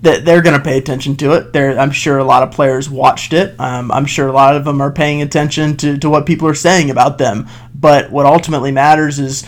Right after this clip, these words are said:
is that Ryan Day's message is, is, is getting across, and, like, I think, I think it is right now, and, and that's sort of how they've gotten to this point after eight games. I think there's a, I think there's a lot of buy-in to what the, what the coaches have, have, have sold this to the, to the team.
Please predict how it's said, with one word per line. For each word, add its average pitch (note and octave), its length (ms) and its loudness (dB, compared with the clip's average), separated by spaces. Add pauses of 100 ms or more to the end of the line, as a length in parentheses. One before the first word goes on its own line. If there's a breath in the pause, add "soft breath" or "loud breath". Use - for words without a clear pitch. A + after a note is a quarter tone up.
(160 loud breath)
is C3+ 120 -8
that B2+ 120 0
Ryan C#3 300 2
Day's C#3+ 260 0
message C#3 340 -4
is, C3 300 -10
is, C#3 300 -4
is C#3 180 -4
getting C#3 220 0
across, C3+ 480 2
and, C#3 300 -6 (720 loud breath)
like, C3+ 160 -2
I - 120 0
think, - 200 -2
I - 80 0
think D3+ 220 -2
it D3+ 80 0
is F#3 200 4
right C3+ 220 2
now, D3 260 2
and, C#3 140 -2
and C#3+ 100 -2
that's D#3+ 240 2
sort D#3+ 180 2
of C#3+ 180 -4
how D#3 200 2
they've D3 180 -2
gotten D3 300 2
to D3+ 80 -10
this C#3+ 160 -6
point C#3+ 280 -2
after C#3 260 -2
eight C#3+ 220 0
games. D#3+ 320 0
I - 20 -2
think D3 140 -4
there's C#3+ 140 0
a, C#3 220 -2 (120)
I C#3 80 2
think D3 200 0
there's D3+ 160 -2
a C#3 60 0
lot A#2+ 280 2
of C#3 140 -2
buy-in C#3 360 0
to C#3+ 80 -6
what C#3 240 -6
the, C#3 220 -2
what C#3+ 160 -4
the C#3+ 60 -4
coaches C#3+ 360 -2
have, C3 160 -10
have, C3+ 280 -6
have C#3 160 -2
sold C#3+ 280 -2
this - 260 -8 (140)
to D3 100 -2
the, C#3 160 -2
to D3 140 -2
the C#3 100 -4
team. - 400 -4